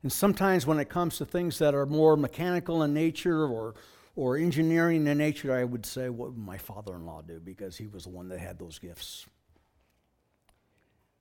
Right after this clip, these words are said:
Seeking their wisdom, even if they're gone, sometimes we find ourselves needing to say, "What would mom do in this situation?"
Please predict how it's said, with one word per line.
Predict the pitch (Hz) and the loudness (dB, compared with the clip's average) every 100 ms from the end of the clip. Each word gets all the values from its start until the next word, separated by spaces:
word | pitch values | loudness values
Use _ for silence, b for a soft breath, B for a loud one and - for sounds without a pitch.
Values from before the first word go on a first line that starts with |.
| _ _ _ _ _ _ _ _ _ _ _ _ _ _ _ _ _ - | _ _ _ _ _ _ _ _ _ _ _ _ _ _ _ _ _ -4
Seeking | 165 160 151 | -2 0 0
their | 147 | 0
wisdom, | 143 139 127 110 | 2 0 -2 -4
even | 127 170 160 | -4 -4 -6
if | - | -4
they're | 147 | -4
gone, | 135 135 120 85 78 - _ _ _ _ | -2 -4 -4 -8 -14 -20 _ _ _ _
sometimes | - 107 - 120 | -16 -14 -12 -12
we | 107 | -12
find | 98 120 110 | -12 -12 -12
ourselves | 98 - 113 87 - 117 | -12 -12 -14 -14 -16 -14
needing | 107 110 | -12 -12
to | 101 98 | -14 -14
say, | - 113 104 | -12 -12 -10
"What | 113 147 | -12 -10
would | 135 110 | -10 -10
mom | 110 104 | -10 -10
do | 101 95 | -12 -14
in | 87 | -14
this | 87 | -16
situation?" | - 87 - 85 80 - | -16 -18 -18 -16 -16 -20